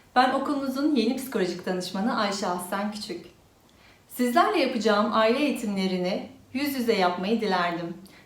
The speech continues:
Fakat ülke olarak, hatta dünya olarak geçirdiğimiz şu zor günlerde bir araya gelmemiz çok da mümkün değil.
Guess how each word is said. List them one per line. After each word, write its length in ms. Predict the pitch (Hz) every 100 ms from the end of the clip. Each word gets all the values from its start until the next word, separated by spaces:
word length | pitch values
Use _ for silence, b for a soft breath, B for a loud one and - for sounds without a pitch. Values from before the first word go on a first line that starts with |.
| -
Fakat 360 | 208 240 233
ülke 280 | 226 - 262
olarak, 460 | 254 220 202 214 -
hatta 380 | 190 220 214 214
dünya 380 | 214 233 277 226
olarak 420 | 196 185 214 -
geçirdiğimiz 680 | 214 226 202 220 226 -
şu 180 | - 254
zor 200 | 247 269
günlerde 720 | 247 202 190 170 165 165 175 B B B
bir 100 | 294
araya 300 | 269 240 220
gelmemiz 460 | 214 214 214 233 -
çok 240 | 220 -
da 60 | 226
mümkün 480 | 214 214 226 214
değil. 300 | 202 185 -